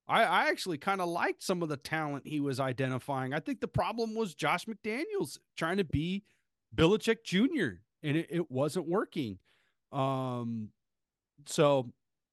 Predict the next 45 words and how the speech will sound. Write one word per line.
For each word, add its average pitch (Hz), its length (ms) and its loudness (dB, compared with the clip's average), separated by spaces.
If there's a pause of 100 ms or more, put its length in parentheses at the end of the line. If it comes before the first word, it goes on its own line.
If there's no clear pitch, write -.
(380)
we 180 120 2
gotta 202 200 4
go 185 140 2
through 185 160 -6
the 170 80 -4
full 170 260 0
offseason. 151 600 -2 (120)
We 143 100 -4
gotta 147 220 2
see 143 260 -2
who, 147 320 -2 (340)
who 156 100 6
the 147 100 6
O 147 180 0
C 156 200 -6
is 135 100 -6
gonna 139 220 -2
be. 135 320 0
Hopefully, 139 520 0
uh, 117 280 -2 (440)
Patrick 143 320 0
Graham 135 420 0 (160)
comes 135 220 0
back 135 340 0
as 110 120 -4
the 110 100 -4
D 117 200 -2
C. 131 260 -4
I 107 60 -4
think 135 240 -4
he 117 120 -4
will, 123 440 -2 (600)
um, 113 580 0
because 127 300 0
if 117 100 0
he 175 140 0
put, 185 280 -4
he's 180 220 -2
already 170 360 4
getting 143 280 -2
interviewed 147 460 -2
for 123 120 -4
head 127 220 -2
coaching 139 380 -4
jobs. 151 420 -2